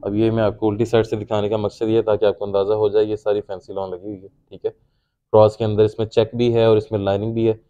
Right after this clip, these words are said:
दोनों तरह के इंशाल्लाह फैब्रिक्स आपको देखने को मिलेंगे। फैंसी लॉन प्रॉपर ईद कलेक्शन के लिहाज से प्रिंट के अंदर आपका सूट तैयार होगा। ये दुपट्टा चेक कर लें, प्योर मखमल दुपट्टा होगा, जो बताएंगे इंशाल्लाह वही। इसका खुलने का अंदाज चेक कर लें, मैंने आपको दिखाया हुआ है वो पहले भी, कि ये जो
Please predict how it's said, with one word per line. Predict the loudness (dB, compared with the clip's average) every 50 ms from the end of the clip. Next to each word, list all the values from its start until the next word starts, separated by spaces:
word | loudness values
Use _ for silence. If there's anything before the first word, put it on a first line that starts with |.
| _ _ _ _ _ _
दोनों | 4 4 4 4 4
तरह | 2 4 4 4 4
के | 2 0
इंशाल्लाह | -4 -2 0 2 2 2 2
फैब्रिक्स | 2 2 2 2 0 2 2
आपको | 0 0 0 -2
देखने | -2 -2 -4 -4 -6 -6
को | -6 -4
मिलेंगे। | -4 -4 -4 -4 -4 -6
फैंसी | -4 _ -6 -6 -4 -4 -4 -2
लॉन | -2 -2 -2 0
प्रॉपर | 0 0 0 2 0 -2 -2 -2
ईद | -4 -6 -4
कलेक्शन | -4 -6 -6 -6 -6 -14 -10
के | -8 -6
लिहाज | -4 -4 -4 -4 -4
से | -4 -6 -6 -6 -6 _ _ _ _ _ _ _ -2
प्रिंट | 0 0 0
के | -2 -2
अंदर | -2 0 0 0
आपका | 0 0 -4 -10
सूट | -8 -10 -12 -8 -6
तैयार | -6 -6 -6 -8
होगा। | -10 -12 -14 -18 _ _ _ _ _ _ _ _ _ _ _ _ _ _ _ _ _ _ _ _ _ _ _ _ _ -8
ये | -6
दुपट्टा | -4 -4 -4 -4 -4 -2
चेक | -2 -4 -4 -2
कर | -2 -2
लें, | -2 -4 -8 -10 _ _ _ _ _ _ _ _ _ _ _ _
प्योर | 4 4 6 4
मखमल | 4 0 0 0 0 2 2
दुपट्टा | 2 0 4 4 6
होगा, | 6 6 6 4 2
जो | 2 2 0 0
बताएंगे | 2 0 0 0 0 0 -2 -2 -4
इंशाल्लाह | -4 -2 -4 -2 -2 -2 -2
वही। | -4 -8 -10 -14 _ _ _ _ _ _ _ _
इसका | -14 -10 -10 -10
खुलने | -10 -8 -6 -6 -4 -2
का | -2
अंदाज | -2 0 0 0 0 0
चेक | -4 -8 -10 -6
कर | -6 -6 -6
लें, | -4 -8 -8
मैंने | -8 -8 -6 -6
आपको | -8 -8 -10 -14
दिखाया | -12 -8 -4 -2 -2
हुआ | -2 -2 -2
है | -4
वो | -6
पहले | -6 -8 -8 -6 -8
भी, | -8 -10
कि | -12 _ _ _ _ _ _ _ _ _ _ _ _ _ -4 -2
ये | 0 -2 0
जो | 0 -2